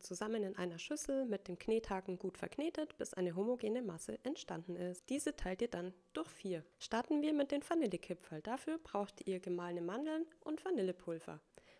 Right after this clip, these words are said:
Nehmt euch das erste Stück eures Grundteigs und macht den ein bisschen platt. Dann gebt ihr die gemahlenen Mandeln und das Vanillepulver drauf und vermengt es so, dass alles recht gleichmäßig verteilt ist.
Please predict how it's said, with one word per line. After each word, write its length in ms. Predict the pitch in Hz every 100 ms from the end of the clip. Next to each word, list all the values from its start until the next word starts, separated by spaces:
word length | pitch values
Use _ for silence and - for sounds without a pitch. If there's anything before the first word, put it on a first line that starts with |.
| -
Nehmt 300 | 233 294 311
euch 220 | 262 269
das 160 | - -
erste 380 | - 214 - 208
Stück 400 | - 196 - -
eures 400 | 175 160 160 -
Grundteigs 640 | 262 339 - 294 294 - - - - _
und 180 | - 190
macht 240 | 185 185
den 180 | 240 262
ein 100 | 269
bisschen 320 | 254 180 269
platt. 380 | 311 - 165 - - - - - _ -
Dann 200 | 233 330 -
gebt 220 | 226 -
ihr 80 | 190
die 240 | 180 175
gemahlenen 440 | - 180 175 170
Mandeln 340 | 180 262 285 254
und 160 | 196
das 160 | 185 -
Vanillepulver 640 | 165 240 320 - 285 269
drauf 440 | 254 - 240 240 -
und 180 | 208 196
vermengt 400 | 175 185 220 254
es 200 | 262 - _
so, 320 | - 240 277
dass 260 | 240 180 -
alles 320 | 185 226 -
recht 160 | 180
gleichmäßig 560 | - 160 165 180 170 190
verteilt 500 | - 302 - 160 156
ist. 240 | - -